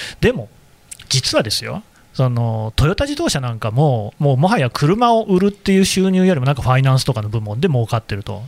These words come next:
札幌ビールなんていうのも不動産で儲かっていると。で、そういう企業っていっぱいあって、要するに、あ、あの、なんか物を作って売るみたいなことってのはもう儲からなくって、株とか不動産とかそういうね、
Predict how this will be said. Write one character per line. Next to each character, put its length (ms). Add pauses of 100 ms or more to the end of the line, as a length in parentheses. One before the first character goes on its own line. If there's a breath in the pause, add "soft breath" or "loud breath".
札 240
幌 200
ビ 140
ー 60
ル 40
な 120
ん 80
て 120
い 40
う 20
の 80
も 200
不 120
動 140
産 180
で 80
儲 180
か 140
っ 40
て 140
い 60
る 80
と。 200 (840 loud breath)
で、 220
そ 180
う 40
い 20
う 20
企 220
業 80
っ 40
て 180
い 80
っ 120
ぱ 140
い 160
あ 100
っ 80 (180)
て、 340
要 140
す 140
る 80
に、 400
あ、 220
あ 160
の、 300
な 120
ん 20
か 100
物 340 (260)
を 120
作 240
っ 20
て 220
売 200
る 60
み 140
た 100
い 60
な 80
こ 80
と 100
っ 40
て 140
の 60
は 40
も 80
う 40
儲 240
か 160
ら 80
な 100
く 120
っ 20
て、 520 (340 loud breath)
株 380
と 120
か 120
不 100
動 220
産 200
と 120
か 140
そ 200
う 60
い 40
う 120
ね、 260